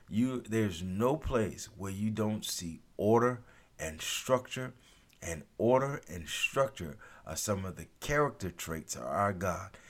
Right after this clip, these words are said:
He's not a God of chaos. Satan is a, is a little g god of chaos, but our God, Jehovah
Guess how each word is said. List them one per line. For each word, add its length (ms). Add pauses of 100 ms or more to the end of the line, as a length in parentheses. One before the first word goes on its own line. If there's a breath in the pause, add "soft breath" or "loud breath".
(160 loud breath)
He's 260
not 380
a 60
God 280
of 140
chaos. 420
Satan 640 (920 soft breath)
is 200
a, 160 (180)
is 200
a 180 (180)
little 440
g 300
god 340
of 140
chaos, 540 (120)
but 260 (120)
our 360
God, 440 (280 soft breath)
Jehovah 800